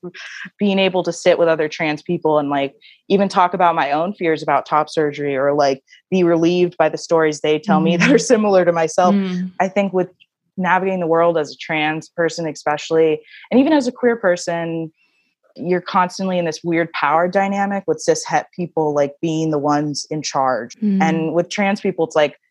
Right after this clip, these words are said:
Speaker 1: you know, all the support groups, all the research, the medical stuff is all led by cis people.
Speaker 3: Yeah.
Speaker 2: Wow.
Speaker 1: You
Speaker 2: Yeah.
Speaker 1: know, it's not, because we're not even given access.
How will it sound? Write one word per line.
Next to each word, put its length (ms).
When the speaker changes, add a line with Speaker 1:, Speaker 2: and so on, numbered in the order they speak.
Speaker 1:
you 120
know, 100
all 180
the 100
support 460
groups, 360
all 200
the 120
research, 560
the 60
medical 400
stuff 280
is 60
all 160
led 200
by 120
cis 240
people. 440
Speaker 3:
Yeah. 220
Speaker 2:
Wow. 320
Speaker 1:
You 80
Speaker 2:
Yeah. 300
Speaker 1:
know, 120
it's 200
not, 380
because 240
we're 160
not 160
even 180
given 260
access. 600